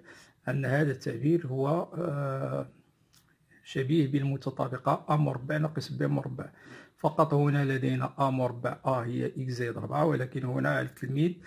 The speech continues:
أن يفكر أن يكتب اثنان هي جذر مربع اثنان أس اثنان، لأن الأس عندما يكون فوق الجذر مربع فهو، آه، يزيله و-، فنجد اثنان.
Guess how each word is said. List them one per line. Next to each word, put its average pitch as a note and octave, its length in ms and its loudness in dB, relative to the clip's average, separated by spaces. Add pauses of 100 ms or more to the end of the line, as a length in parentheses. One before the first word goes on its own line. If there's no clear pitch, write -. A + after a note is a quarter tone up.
(500)
أن B2+ 80 2
يفكر D3+ 600 0
أن C#3+ 100 2
يكتب C#3+ 420 0
اثنان D3+ 560 0
هي C3+ 180 0
جذر C3 280 -2
مربع C3+ 360 -2
اثنان F3+ 480 0 (100)
أس E3+ 200 -2
اثنان، - 320 -6
لأن C3 380 -4
الأس C#3 480 -2
عندما C3 460 -2
يكون C3 400 -4
فوق - 240 -6
الجذر A#2+ 380 -6
مربع E3 420 -2 (500)
فهو، C#3+ 680 2
آه، C#3 240 2
يزيله B2+ 640 -2 (200)
و-، C#3+ 360 0
فنجد C3 560 -4
اثنان. A2+ 300 -8